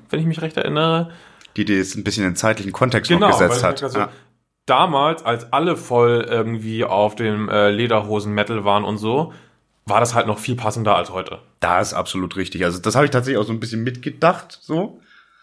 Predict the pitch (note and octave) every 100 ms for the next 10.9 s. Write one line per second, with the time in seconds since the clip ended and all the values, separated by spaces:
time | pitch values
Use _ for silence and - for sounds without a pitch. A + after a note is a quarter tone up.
0 | _ - A2 B2 F2 F2+ A2 A2+ A#2+ C3+
1 | A2+ F2 A2 A2 G#2+ G2 G2+ F2 - F#2+
2 | F#2 F2+ E2+ F2+ E2 D#2+ - _ C3+ A#2
3 | - - - - B2+ D#3 C3 C3 C3 G#2
4 | G#2 - - - G#2+ D3 D#3 C3+ A2+ -
5 | A#2 B2 B2+ A2 G2+ F#2+ F#2+ G#2+ A2 G#2+
6 | G2+ G2 G2 A2+ A#2+ - G2 G2 - F2+
7 | - G2 F#2+ F2+ F#2 F2 - - - F#2
8 | - F2 - G#2+ A2 G#2+ G2+ F#2+ F2+ F2+
9 | G2 G2+ F2+ F#2 F#2+ F2+ F2+ F#2 F#2+ -
10 | F#2+ G2 G2+ G2+ F#2 - - - -